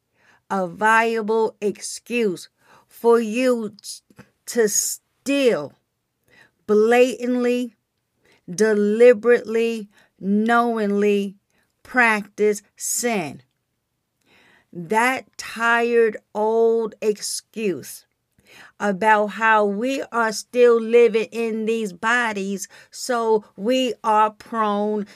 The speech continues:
to sin. And then the tear back it up with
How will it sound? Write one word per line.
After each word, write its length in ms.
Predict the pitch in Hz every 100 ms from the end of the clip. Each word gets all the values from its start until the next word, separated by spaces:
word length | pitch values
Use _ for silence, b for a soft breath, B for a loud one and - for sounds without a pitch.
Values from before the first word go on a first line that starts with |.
| _
to 200 | - 247
sin. 640 | 208 - 254 254 214 143 135 _ _ _ _ _ _ _ _ B B
And 220 | 180 202 196
then 420 | 233 240 240 196 _ _ b b b b
the 460 | 185 175 170 202 202
tear 580 | - 254 240 196 170 170 b _
back 540 | 156 139 220 214 208 214
it 160 | 202
up 240 | 202 196 -
with 320 | 185 214